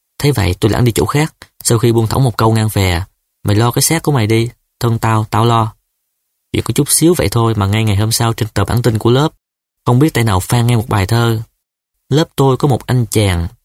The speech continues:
toán không lo học cứ hoài copy. Vậy mà tổ trưởng phê bình, thì anh ta lại nổi khùng nói ngang.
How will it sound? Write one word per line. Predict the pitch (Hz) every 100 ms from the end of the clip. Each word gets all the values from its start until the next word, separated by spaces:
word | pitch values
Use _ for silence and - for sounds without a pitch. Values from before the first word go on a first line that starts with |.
| -
toán | 135
không | 170 127
lo | 123
học | 120 95 -
cứ | 143 160
hoài | 113 85
copy. | - - 131 123 120 _ _ _ _ -
Vậy | 92
mà | 101 104 85
tổ | 92 110
trưởng | - 131
phê | 131
bình, | 113 98 78 78 - _
thì | - 98
anh | 117 127
ta | 123
lại | 104 85
nổi | 90 85
khùng | - - 104 82
nói | 113
ngang. | 135 131 123